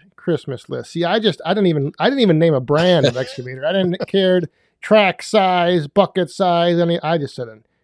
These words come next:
Speaker 1: And now you're all these specifics on s-, Ford F one fifty,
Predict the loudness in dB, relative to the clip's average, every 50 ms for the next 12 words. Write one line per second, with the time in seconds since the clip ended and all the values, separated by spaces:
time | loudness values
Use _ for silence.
0 | _ -10 -8 -6 -4 -2 -2 -2 -2 0 0 0 0 -2 -4 -4 -4 -4 -4 -2
1 | -2 -4 -6 -6 -10 -12 -14 -14 -14 -8 -4 -4 -4 -4 -2 -4 -6 -6 -8 -14
2 | -20 -20 _ _ _ _ _ _ _ -12 -10 -10 -10 -10 -10 -12 -14 -16 -18 _
3 | _ _ _ _ _ _ -20 -20 -20 -20 _ _ _ _ _ -20 _ _ _ 4
4 | 6 8 8 8 8 8 8 6 6 4 0 0 0 0 0 -2 -4 -2 0 2
5 | 2 2 0 -2 _ 0 0 0 -2 -4 -4 -2 0 0 0 0 0 -2 -2